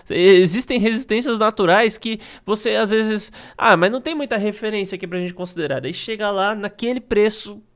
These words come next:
o negócio enrola, enrola, enrola e não vai pra frente. Mas o que que tá fazendo a Solana ir pra frente? Porque assim, ó, nos últimos seis meses a Solana foi hackeada seis vezes, tá?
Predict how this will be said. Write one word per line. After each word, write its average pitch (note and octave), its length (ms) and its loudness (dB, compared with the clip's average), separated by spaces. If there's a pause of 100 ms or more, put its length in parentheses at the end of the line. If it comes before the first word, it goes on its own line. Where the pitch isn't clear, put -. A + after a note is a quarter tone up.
o E3 140 -8
negócio G3 400 0
enrola, G#3+ 400 -2
enrola, G3+ 340 -2
enrola F#3+ 420 0 (440)
e G3 60 0
não G3+ 80 2
vai G#3 100 4
pra G#3+ 140 -6
frente. - 420 -12 (340)
Mas F4 380 2
o D4+ 60 -4
que E4+ 120 0
que - 60 -6
tá E4+ 80 4
fazendo B3 340 2
a B3 60 4
Solana A3+ 680 -2
ir G#3 80 -8
pra A3+ 140 -6
frente? E3+ 260 -8
Porque - 140 -8
assim, A3+ 260 -8 (480)
ó, E3 300 2 (100)
nos F#3 160 -6
últimos C#4 260 -6
seis A3 200 -6
meses G#3+ 180 0
a A3 60 -2
Solana G3+ 340 -2
foi G3+ 140 -2
hackeada F#3 360 0
seis F#3+ 320 -6
vezes, B2 400 -8
tá? F3 300 0